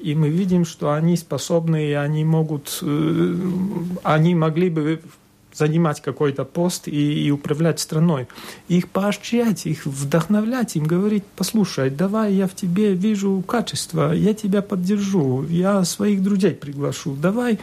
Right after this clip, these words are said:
вперед». Э, и когда мы сделаем все то, что от нас зависит,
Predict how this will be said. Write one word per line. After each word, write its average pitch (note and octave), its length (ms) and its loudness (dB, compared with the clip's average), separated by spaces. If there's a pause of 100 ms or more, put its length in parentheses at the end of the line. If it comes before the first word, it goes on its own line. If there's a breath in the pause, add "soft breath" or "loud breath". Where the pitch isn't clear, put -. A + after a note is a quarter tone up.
(160 loud breath)
вперед». A#3+ 480 2 (720 loud breath)
Э, D#3 320 2
и G3 440 0 (300 loud breath)
когда D#3+ 360 0
мы G#3 160 4
сделаем B3 720 -2
все C#4+ 320 -2
то, C#4+ 260 -2
что B3+ 220 -2
от A#3 120 -2
нас B3 220 0
зависит, A#3 540 0